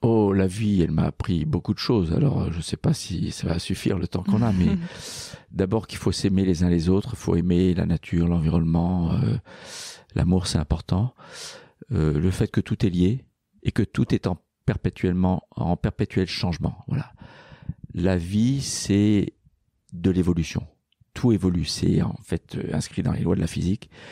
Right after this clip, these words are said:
Speaker 1: Et donc, faut accepter le changement et faut l'accompagner.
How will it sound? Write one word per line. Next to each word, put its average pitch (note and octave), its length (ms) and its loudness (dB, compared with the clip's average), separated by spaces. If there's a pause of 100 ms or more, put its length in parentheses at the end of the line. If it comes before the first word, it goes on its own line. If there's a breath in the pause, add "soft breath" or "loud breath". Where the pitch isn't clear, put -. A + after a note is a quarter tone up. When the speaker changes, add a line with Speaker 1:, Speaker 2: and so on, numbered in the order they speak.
(380 loud breath)
Speaker 1:
Et F2+ 80 2
donc, G2+ 180 -4
faut G#2+ 140 0
accepter - 420 -2
le E2+ 60 -4
changement E2+ 560 0 (500 soft breath)
et E2 100 2
faut - 220 -2
l'accompagner. E2+ 680 0